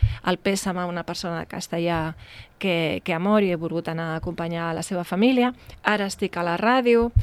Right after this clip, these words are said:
després tinc diverses reunions, eh, contestar mails,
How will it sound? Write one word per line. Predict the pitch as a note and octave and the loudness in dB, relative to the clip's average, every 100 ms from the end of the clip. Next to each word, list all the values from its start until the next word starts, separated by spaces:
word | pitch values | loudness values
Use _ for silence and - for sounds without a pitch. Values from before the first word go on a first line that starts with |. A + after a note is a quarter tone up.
| - - | 0 -2
després | G#3 - G3+ G3 | -2 2 0 2
tinc | G3+ | 2
diverses | F#3+ F3+ E3+ E3 | 2 4 2 2
reunions, | F3 G#3+ A#3+ A#3 A#3+ - - - - | 4 6 6 6 4 -2 -12 -20 -6
eh, | F#3 F#3+ F#3 F3+ | 0 2 2 0
contestar | F#3+ F#3 F#3 - F#3 | -4 -2 -2 0 2
mails, | A3 A#3+ A#3+ | 4 4 4